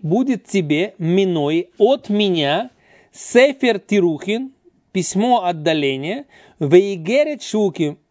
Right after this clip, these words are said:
э, не, книга отдаления, вейгерет шивукин, и письмо оставления. То есть недостаточно, что он ей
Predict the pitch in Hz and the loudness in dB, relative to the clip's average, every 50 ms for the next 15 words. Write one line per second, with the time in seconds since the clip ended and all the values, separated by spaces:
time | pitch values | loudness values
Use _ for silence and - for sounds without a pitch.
0 | _ - 160 160 156 151 147 147 143 143 151 - - 170 165 147 - - 175 196 | _ -4 -2 0 0 0 0 0 0 -2 -4 -4 -4 -4 -4 -4 -4 -2 0 0
1 | 226 277 269 190 170 156 131 139 _ _ _ _ - - 175 175 147 143 143 170 | 0 0 0 0 0 0 0 -2 _ _ _ _ -2 -2 -2 -2 -2 -2 -2 0
2 | 170 165 151 139 123 120 131 151 220 277 294 _ _ _ _ _ _ _ _ _ | 0 0 0 -4 -4 -6 -6 -6 -8 -8 -10 _ _ _ _ _ _ _ _ _
3 | - 151 151 175 185 180 175 151 143 175 202 233 269 285 302 311 269 _ _ _ | -6 -2 0 0 0 0 -4 -2 0 0 2 2 2 0 -2 -2 -4 _ _ _
4 | _ _ _ _ _ _ _ _ _ _ _ _ _ _ - - - 240 208 214 | _ _ _ _ _ _ _ _ _ _ _ _ _ _ -8 -4 -2 0 0 0
5 | 208 156 - 165 143 139 - _ _ 208 190 160 - 196 180 - - 202 233 277 | 0 0 -2 -6 -10 -10 -12 _ _ -6 -4 -2 -2 -2 -2 -2 -2 0 0 2
6 | 302 302 294 - 196 190 - - - 190 175 175 190 175 165 147 131 131 165 - | 2 0 0 0 -2 -2 0 0 0 2 2 2 0 0 -2 -4 -8 -14 -16 -20
7 | _ _ _ _ _ _ _ _ _ _ _ _ _ _ _ _ _ _ _ _ | _ _ _ _ _ _ _ _ _ _ _ _ _ _ _ _ _ _ _ _
8 | _ _ _ _ _ _ _ _ _ _ _ _ _ _ _ - 156 151 - - | _ _ _ _ _ _ _ _ _ _ _ _ _ _ _ -6 -6 -6 -8 -12
9 | - _ _ _ _ _ _ _ _ _ - 170 233 311 330 359 330 269 - 269 | -20 _ _ _ _ _ _ _ _ _ -8 -6 -4 2 4 4 4 4 2 0
10 | 254 233 - - 196 190 - - 196 196 240 247 247 226 208 190 170 170 202 202 | -2 -2 -2 -4 -8 -6 -4 -4 -2 0 2 2 2 2 0 -6 -8 -4 -2 -2
11 | 190 190 185 | -2 -2 -4